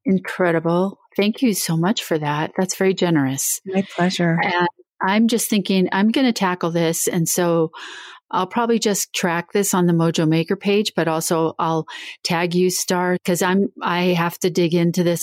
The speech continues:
Speaker 1: I have now a renewed interest in getting my annual cleaning done really well and done with intention and purpose. I'm really excited about it now. I was kinda dreading it. Now I'm
Speaker 2: Oh,
Speaker 1: excited about it. So
Speaker 2: that makes
Speaker 1: this is
Speaker 2: me so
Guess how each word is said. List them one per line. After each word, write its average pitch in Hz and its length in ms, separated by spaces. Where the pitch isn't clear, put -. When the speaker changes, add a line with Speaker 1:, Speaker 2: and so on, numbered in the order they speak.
Speaker 1:
I 202 100
have 226 240
now 175 400
a 175 120
renewed 165 580
interest 160 460
in 175 180
getting 170 340
my 156 360
annual 185 540
cleaning 165 720
done 165 340
really 175 480
well 160 600
and 170 300
done 170 300
with 170 160
intention 156 580
and 160 220
purpose. 208 400
I'm 175 180
really 233 280
excited 202 420
about 147 220
it 123 100
now. 147 220
I 151 60
was 156 140
kinda 190 200
dreading 175 380
it. - 160
Now 233 240
I'm 190 100
Speaker 2:
Oh, 170 100
Speaker 1:
excited 160 380
about 151 260
it. - 200
So 190 120
Speaker 2:
that 185 40
makes 233 160
Speaker 1:
this 247 120
is 208 160
Speaker 2:
me 180 80
so 190 60